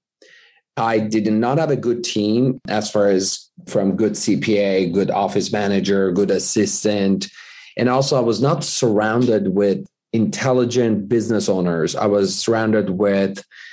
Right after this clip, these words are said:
I was one of the best. Can you imagine how bad the rest was? You know, so I was like, so I was like, "Okay, well, I'm the best, so it's good." And no one, I, once I, you, it's, listen, your environment matters.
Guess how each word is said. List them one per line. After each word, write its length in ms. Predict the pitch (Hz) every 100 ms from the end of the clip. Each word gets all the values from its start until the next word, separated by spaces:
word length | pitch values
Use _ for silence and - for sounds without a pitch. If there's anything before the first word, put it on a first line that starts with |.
| -
I 100 | -
was 160 | 165 131
one 160 | 151 160
of 100 | 127
the 80 |
best. 500 | 95 131 165 127 -
Can 120 | 120 120
you 80 |
imagine 460 | 107 92 90 107 120
how 100 | 113
bad 300 | 104 92 107
the 80 | 90
rest 300 | 98 - -
was? 300 | 151 151 -
You 100 | 113
know, 220 | 107 110
so 180 | 117 101
I 40 |
was 160 | 101 98
like, 300 | 104 90 - - - - - -
so 160 | 135
I 40 | 131
was 140 | 131
like, 200 | 127 -
"Okay, 300 | 107 - 107
well, 360 | 120 107 98 - - _ _ -
I'm 140 | 131
the 100 | 143
best, 300 | 101 160 147
so 80 | 107
it's 220 | 98 -
good." 360 | - - 143 104
And 260 | 117 107 113
no 100 | 165
one, 640 | 160 147 135 120 120 - 113
I, 240 | 110 - -
once 400 | 104 117 131 139
I, 260 | 123 85 - - _ _
you, 200 | 107 107
it's, 300 | - - -
listen, 440 | 131 143 139 95 90
your 220 | 123 123
environment 920 | 123 113 107 110 123 143 165 170 156
matters. 720 | 113 113 90 80 - - -